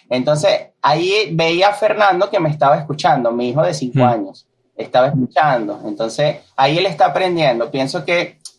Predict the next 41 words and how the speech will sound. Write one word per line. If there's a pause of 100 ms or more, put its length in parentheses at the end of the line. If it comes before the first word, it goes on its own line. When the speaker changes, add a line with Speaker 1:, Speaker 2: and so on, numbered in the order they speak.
(280)
Speaker 1:
él
va
mode-,
él
va
aprendiendo
a
ser
un
líder, (160)
¿ok?
Speaker 2:
Ujú,
Speaker 1:
Eh,
Speaker 2:
ujú.
Speaker 1:
luego,
a
medida
que
va
asumiendo
más
edad,
más
conciencia (160)
y
más
conocimiento,
va
a
ir
desarrollando
las
otras
habilidades
como
el
ser
protector,
el
ser
proveedor.